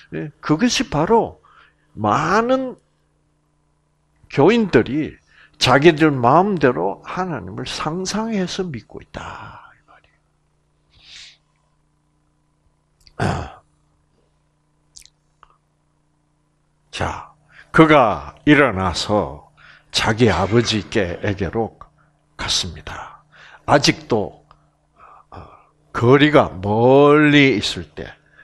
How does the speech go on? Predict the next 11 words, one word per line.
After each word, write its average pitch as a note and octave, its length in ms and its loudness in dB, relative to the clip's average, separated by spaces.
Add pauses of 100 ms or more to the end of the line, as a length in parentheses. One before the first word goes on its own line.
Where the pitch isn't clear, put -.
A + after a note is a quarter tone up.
(160)
아직도 G#2 440 -10
멀어. A#2+ 760 4 (1300)
멀리 D3+ 760 4
있을 C#3 280 2
때 C3+ 220 2 (1200)
누가 D#3+ 340 4
보고? C#3+ 540 2 (1080)
아버지가 A3 1300 4
그를 D3+ 280 2
보고. - 260 -10 (2250)
"와! - 1300 4